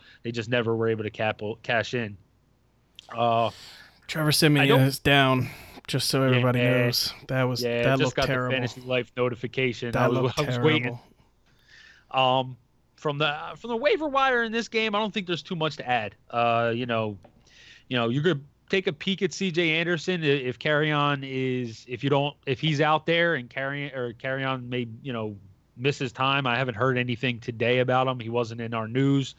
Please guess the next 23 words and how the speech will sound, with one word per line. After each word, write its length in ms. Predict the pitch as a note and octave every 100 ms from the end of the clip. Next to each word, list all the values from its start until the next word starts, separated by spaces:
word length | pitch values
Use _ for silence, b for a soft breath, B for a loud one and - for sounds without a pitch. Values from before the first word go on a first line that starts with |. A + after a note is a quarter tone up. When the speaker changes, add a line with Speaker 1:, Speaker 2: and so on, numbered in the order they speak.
| B B B
Speaker 1:
so 180 | C3+
obviously 440 | B2 D3+ C#3 B2+ B2+
he's 180 | A2 -
fine. 340 | B2+ B2+ B2+
Maybe 200 | A#2+ A#2+
he 60 | A#2
just 200 | A#2 A2+
had 100 | A2+
a 60 |
little 240 | A2 A2+ G#2+
tweak 400 | - B2+ A#2+ -
and 180 | G#2+
had 160 | G2+ A#2
to 60 | A2
come 220 | - A#2
out 240 | B2 B2
at 80 | A#2
the 120 | A#2+
end 140 | A#2 A#2
of 60 |
the 60 | A2+
game. 360 | A2+ B2+ C3 A#2+
But, 280 | G#2+ G#2